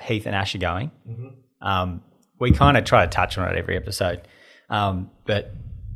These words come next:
Speaker 1: Ash is doing amazingly. Um, she has taken to motherhood like I knew she would. Um, just owning it, having a blast, um, and just,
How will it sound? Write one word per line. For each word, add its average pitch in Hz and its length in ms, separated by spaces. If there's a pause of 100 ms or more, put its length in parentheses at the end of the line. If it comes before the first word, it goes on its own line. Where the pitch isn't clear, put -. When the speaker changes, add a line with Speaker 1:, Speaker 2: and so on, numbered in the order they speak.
Speaker 1:
Ash 135 260
is 101 160
doing 104 240
amazingly. 90 640 (500)
Um, 87 540 (280)
she 95 640
has 95 140
taken 104 340
to 104 120
motherhood 87 600 (420)
like 95 180
I 107 60
knew 120 180
she - 160
would. 98 320 (720)
Um, 90 380
just - 280
owning 110 340
it, 110 340 (420)
having 113 280
a 98 40
blast, 90 720 (680)
um, 87 400
and 92 220
just, - 460